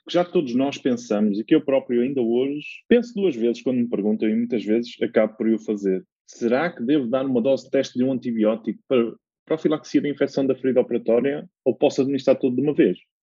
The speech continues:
É do nosso conhecimento que os antibióticos são dos agentes mais frequentemente associados com reações anafiláticas ou anafilaxia no bloco, em conjunto com os relaxantes musculares. Convém, em primeira análise, definir o que é uma anafilaxia, uma vez que os defensores da dose de teste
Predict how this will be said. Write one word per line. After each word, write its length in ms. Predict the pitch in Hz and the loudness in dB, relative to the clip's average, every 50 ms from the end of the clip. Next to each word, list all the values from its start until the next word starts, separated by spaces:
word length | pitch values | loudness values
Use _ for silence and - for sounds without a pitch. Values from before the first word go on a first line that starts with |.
| _ _ _ | _ _ _
É 80 | - 196 | -2 0
do 100 | 202 196 | 0 0
nosso 280 | 185 185 180 - - - | 0 0 -2 -4 -4 -6
conhecimento 400 | 175 156 - - 151 151 143 - | -6 -4 -2 -2 -2 -2 -2 -2
que 60 | 131 | 0
os 60 | 127 | 0
antibióticos 560 | 139 127 135 117 113 123 127 - - 113 - | 0 0 -2 0 2 2 2 2 0 -6 -4
são 160 | - 131 123 | -2 -2 -2
dos 120 | 110 98 113 | 0 0 0
agentes 340 | 110 101 107 110 104 98 113 | -2 0 0 0 0 0 -2
mais 180 | 139 160 156 | -2 -2 -2
frequentemente 640 | - - - - 180 165 - 175 170 165 143 - 156 | -4 -6 -2 -2 -2 0 0 -2 -4 -2 0 0 0
associados 560 | - - - - 135 127 123 120 113 120 - | 0 -2 -2 0 2 2 4 2 0 -4 -6
com 160 | - 123 110 | -4 -4 -2
reações 400 | 104 113 110 107 - - 107 101 | 0 0 0 0 0 -2 -2 0
anafiláticas 800 | 107 113 110 - - 107 98 104 101 - - 107 - - 98 - - - _ _ | 0 -2 -2 -2 -2 2 2 2 2 2 0 -6 -4 -2 -4 -4 -4 -10 _ _
ou 100 | 185 175 | 2 2
anafilaxia 760 | 143 123 117 120 113 104 101 - - - - 110 120 - - - _ _ _ _ _ _ _ _ _ _ _ - | 4 2 0 -2 -2 -2 -2 -4 -6 -6 -4 -2 -2 -2 -4 -10 _ _ _ _ _ _ _ _ _ _ _ -2
no 160 | 202 196 165 | 0 0 2
bloco, 400 | 131 117 113 113 113 - - _ _ _ _ _ _ _ - | 2 2 0 0 -2 -6 -16 _ _ _ _ _ _ _ -4
em 60 | 180 | -2
conjunto 340 | 180 175 165 120 151 143 - | 0 0 0 0 0 -2 -4
com 80 | - 123 | -4 -4
os 80 | 113 | -2
relaxantes 440 | 117 123 123 - - 120 110 - 117 | 2 2 2 2 0 -2 -4 -2 -2
musculares. 440 | 110 104 110 - 98 95 - - - - - _ _ _ _ _ | -2 -2 -2 -4 -6 -6 -6 -8 -16 -20 -20 _ _ _ _ _
Convém, 300 | - 220 220 196 202 202 | -2 0 0 2 2 2
em 40 | 190 | 0
primeira 340 | 190 170 180 170 170 165 160 | 0 -2 -2 0 0 0 0
análise, 420 | 156 156 156 165 165 160 151 135 - | -2 -2 -2 0 0 0 0 -2 -4
definir 340 | - - 127 127 143 156 151 | -8 -6 -2 0 0 0 0
o 80 | 139 | 0
que 120 | - - 139 | 0 2 2
é 60 | 139 | 2
uma 120 | 139 139 | 2 0
anafilaxia, 760 | 135 139 135 - - 135 135 135 - - - 110 101 98 98 | 0 -2 -2 -2 2 2 2 2 0 -2 -2 0 2 2 2
uma 120 | 101 104 104 | 2 0 0
vez 160 | 113 117 - | -2 -2 -4
que 100 | - - | -4 -6
os 80 | 104 - | -8 -6
defensores 420 | - 139 123 120 - 151 135 120 | -4 -4 -4 -2 0 0 0 0
da 80 | 123 113 | 0 0
dose 280 | 117 123 117 110 - | 2 0 0 0 -4
de 60 | - _ _ | -10 _ _
teste 300 | 117 113 127 - - - | 2 2 2 2 -4 -16